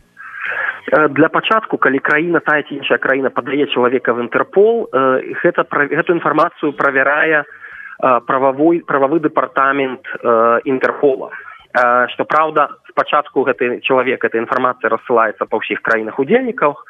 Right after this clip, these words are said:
але пасля, на працягу некалькіх тыдняў, гэта інфармацыя правяраецца прававым бюро Інтэрпола. І калі сам чалавек не, не згодны з, і лічыць, што ягоная задача была палітычна матываваная ці ўвогуле зроблена з парушэннямі,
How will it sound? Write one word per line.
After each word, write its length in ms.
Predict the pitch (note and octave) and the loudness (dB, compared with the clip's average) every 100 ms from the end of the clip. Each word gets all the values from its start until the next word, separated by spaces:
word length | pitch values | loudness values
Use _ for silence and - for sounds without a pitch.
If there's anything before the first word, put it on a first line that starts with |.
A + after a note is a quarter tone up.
| - - - - | -20 -14 -16 -2
але 180 | C3 C#3+ | 0 2
пасля, 320 | D3+ - G3 | 0 2 0
на 80 | G3 | 2
працягу 340 | - - D#3+ D3+ | -2 -2 0 2
некалькіх 460 | D3 C#3+ B2+ B2 | 0 0 -2 -6
тыдняў, 320 | - G3 F3+ | -4 -2 0
гэта 160 | C3+ C3+ | 0 0
інфармацыя 480 | A#2+ C3 D3 - C3+ | 0 0 0 -2 -2
правяраецца 480 | B2 B2 C3+ C3 - | 2 2 0 -2 -4
прававым 440 | A#2+ A#2+ B2+ C3 | 0 0 0 0
бюро 160 | B2 A#2+ A#2 | 2 2 0
Інтэрпола. 560 | A2+ A2 - E2+ - - - - - | -2 -4 -6 -8 -10 -16 -16 -14 -14
І 120 | - | 0
калі 160 | E3+ F#3+ - | 2 4 0
сам 220 | F#3 F3 | -6 -4
чалавек 320 | D#3+ D3+ D3+ - | 0 0 0 -2
не, 240 | C#3+ C#3 B2 | 2 4 4
не 160 | C3+ C#3 | 2 0
згодны 460 | C3+ G3 G#3 G3 D#3 | 4 2 4 0 -2
з, 320 | - - B2 | -12 -2 0
і 100 | C3+ | 0
лічыць, 320 | D3+ D#3+ C#3+ - | -2 -4 -6 0
што 160 | C#3 | 0
ягоная 480 | C3 C#3+ C#3+ C3 A#2+ | 2 -2 0 -2 -2
задача 400 | - C3+ A#2+ A#2 | 0 -2 0 -4
была 240 | A#2 A#2+ | 0 0
палітычна 560 | B2 C3 C3 G3 F3 D3+ | 2 0 0 -2 0 2
матываваная 800 | C#3 - B2+ B2 B2 A2+ A2+ A2 - | 2 2 0 2 0 0 0 -2 -2
ці 80 | B2+ | 0
ўвогуле 480 | C3+ C#3 B2 A2 A2+ | 4 4 2 0 2
зроблена 400 | B2+ B2 A#2+ A2+ | 2 2 0 0
з 80 | - | -6
парушэннямі, 640 | - - - F#3+ F3 C#3 | -18 -8 0 0 0 -4